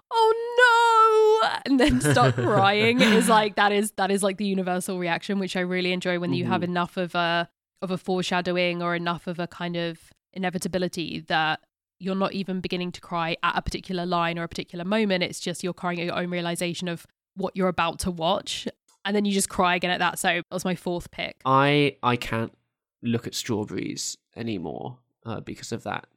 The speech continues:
Speaker 2: damn episode.
Speaker 1: Apparently, I read a thing the other day that they struggled to get that shot. There was, like, a, they were losing light or there was some timing issue, and it was, like, a really, there was, like, a full possibility that they wouldn't have been able to film that scene. And I feel, like,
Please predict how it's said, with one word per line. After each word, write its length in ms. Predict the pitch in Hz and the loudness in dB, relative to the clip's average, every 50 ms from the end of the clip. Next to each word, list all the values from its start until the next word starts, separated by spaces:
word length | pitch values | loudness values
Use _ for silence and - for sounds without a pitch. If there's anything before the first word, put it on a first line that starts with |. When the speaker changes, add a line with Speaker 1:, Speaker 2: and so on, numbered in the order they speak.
| _ _ | _ _
Speaker 2:
damn 240 | - 104 - - - | -8 -8 -8 -8 -12
episode. 540 | - - - - - - - - - - - - | -16 -14 -12 -10 -8 -8 -8 -8 -10 -12 -6 -4
Speaker 1:
Apparently, 420 | 247 - 247 285 311 285 233 220 | -4 0 2 2 2 2 2 2
I 60 | 220 214 | 2 2
read 200 | 196 226 233 247 | 2 2 2 2
a 60 | 240 - | 0 0
thing 180 | - 226 220 | 0 -2 0
the 80 | 220 202 | 2 2
other 80 | 196 | 2
day 160 | 196 202 196 196 | 2 2 2 0
that 140 | 190 185 | 0 -2
they 80 | - 196 | -4 -6
struggled 420 | - - - 202 185 175 208 190 | -6 -4 -2 -2 -2 -2 -2 -4
to 80 | - 196 | -4 -2
get 160 | 190 185 - | -2 -2 -2
that 180 | - 180 - - | -2 -4 -4 -4
shot. 320 | - - - 190 175 - | -6 -4 -2 -2 -2 -2
There 100 | - 185 | -4 -6
was, 120 | 180 180 - | -6 -4 -6
like, 160 | 190 180 - | -6 -6 -4
a, 320 | 190 185 180 175 165 - - | -4 -2 0 -2 -2 -4 -4
they 80 | 185 | -6
were 60 | 185 | -4
losing 300 | 185 185 190 185 196 185 | -2 -2 -2 -2 -2 -4
light 320 | 180 180 180 180 180 180 - | -2 0 0 2 2 2 0
or 60 | 180 | -2
there 120 | 180 175 | -2 -2
was 140 | 180 180 180 | -2 -2 -2
some 160 | - 180 180 | -2 -2 -4
timing 380 | 180 - - 170 170 175 196 208 | -4 -4 -4 -4 -2 -2 0 0
issue, 340 | 220 214 - - 254 262 277 | 0 0 0 0 2 2 4
and 100 | 285 254 | 2 2
it 60 | 180 | 2
was, 120 | 190 185 | 0 0
like, 120 | 202 190 - | -2 -2 -2
a 80 | 185 | -2
really, 480 | 180 170 185 185 185 185 180 180 185 180 - - - - | -2 0 0 0 0 0 0 -2 -4 -6 -8 -10 -10 -6
there 100 | - 190 | -2 0
was, 100 | 185 185 | 0 2
like, 120 | 202 185 180 | 0 0 -2
a 40 | 175 | -4
full 240 | - - 208 196 | -4 -2 -2 0
possibility 480 | 180 - 180 - - 185 180 185 - 185 | 0 0 -2 -2 -2 -2 -2 0 -2 -4
that 80 | 170 165 | -2 -2
they 140 | 180 175 | -4 -4
wouldn't 160 | 175 175 175 165 | -4 -4 -6 -6
have 60 | 160 | -6
been 100 | 175 175 | -4 -6
able 80 | 170 | -6
to 140 | - - 156 - _ _ _ _ _ _ | -6 -6 -8 -10 _ _ _ _ _ _
film 180 | - 175 175 175 | -8 -8 -4 -2
that 180 | 190 208 - | -2 -2 -2
scene. 360 | - - 226 240 254 262 262 - | -2 -2 0 2 2 2 2 0
And 100 | - 196 | 0 2
I 140 | 185 180 190 | 0 0 0
feel, 240 | - - 185 180 | -2 -4 -4 -2
like, 300 | 175 175 170 170 - - | -2 -2 -2 -4 -6 -10